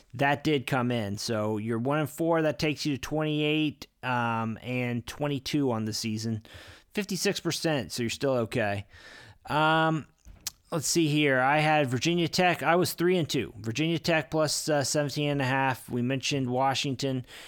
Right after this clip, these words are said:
Air Force minus fourteen and a half. That was a loser. Ole Miss plus eighteen and a half. That came in. Uh, Memphis minus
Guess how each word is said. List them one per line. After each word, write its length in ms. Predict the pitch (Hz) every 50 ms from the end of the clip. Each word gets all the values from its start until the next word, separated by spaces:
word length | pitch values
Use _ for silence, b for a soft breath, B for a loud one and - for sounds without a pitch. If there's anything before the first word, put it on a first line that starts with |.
| B B B
Air 220 | - 139 160 175
Force 580 | 175 170 - 165 165 165 160 156 147 - - -
minus 500 | 123 127 135 135 131 127 143 147 139 -
fourteen 420 | - - 151 143 131 - 151 143 139
and 80 | 139
a 40 | 135 123
half. 280 | 131 131 131 131 -
That 140 | - 127 127
was 140 | 127 110 123
a 40 | 127
loser. 540 | 127 135 143 147 143 131 147 147 135 127 B B B B B B B B B -
Ole 160 | 156 156 160
Miss 200 | 160 165 160 139
plus 240 | - - 143 123 -
eighteen 420 | 127 156 156 131 - 156 160 156
and 80 | 151 156
a 40 | 151
half. 320 | 143 147 147 147 139 - -
That 220 | 139 131 127 -
came 260 | - 147 139 139 139 139
in. 300 | 139 135 139 135 127 - b b b b b b b b - _ _ -
Uh, 340 | 127 127 123 123 117 117 113 117
Memphis 760 | 123 135 143 147 143 - - 165 151 131 - - - -
minus 640 | - 139 135 135 135 127 135 139 139 135 123 - -